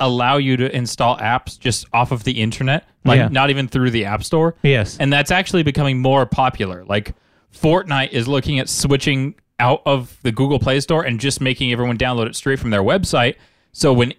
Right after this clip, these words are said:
Speaker 1: in-app purchases happen, they don't have to split some of that with Google.
Speaker 2: Yeah, you don't have to give
Speaker 1: Nice.
Speaker 2: thirty percent. You don't have to slice off fifteen,
Speaker 1: So it's becoming more
Speaker 2: thirty percent.
Speaker 1: popular for apps to be installed just straight off the internet, and then you could,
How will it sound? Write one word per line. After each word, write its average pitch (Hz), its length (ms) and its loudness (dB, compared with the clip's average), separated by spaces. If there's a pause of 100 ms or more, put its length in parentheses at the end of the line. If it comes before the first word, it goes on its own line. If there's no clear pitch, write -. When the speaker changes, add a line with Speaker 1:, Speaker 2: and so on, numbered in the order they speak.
Speaker 1:
in-app 160 400 0
purchases 190 580 0
happen, 107 340 0
they 127 120 2
don't 156 120 -2
have 135 120 -4
to 127 80 0
split 151 360 -2
some 120 200 0
of 110 60 0
that 110 180 0
with 104 180 -6
Google. 170 420 2
Speaker 2:
Yeah, 139 280 4
you 139 140 4
don't 151 80 4
have 139 100 0
to - 80 -2
give 139 140 2
Speaker 1:
Nice. - 60 -16
Speaker 2:
thirty 139 220 4
percent. 131 580 0
You 131 100 2
don't 135 80 2
have 123 80 -2
to 123 100 -2
slice 127 420 0
off 131 260 0
fifteen, 151 140 2 (120)
Speaker 1:
So 180 40 4
it's 143 120 2
becoming 185 200 4
more 233 100 4 (100)
Speaker 2:
thirty - 0 - (240)
percent. 110 40 0
Speaker 1:
popular 151 460 2
for - 280 -6
apps 170 340 0
to - 40 -4
be 156 140 0
installed 139 580 0 (240)
just 151 160 -2
straight 175 220 2
off 139 160 2
the 160 100 0
internet, 147 380 0
and 160 120 0
then 190 140 0
you 175 80 0
could, 147 160 -4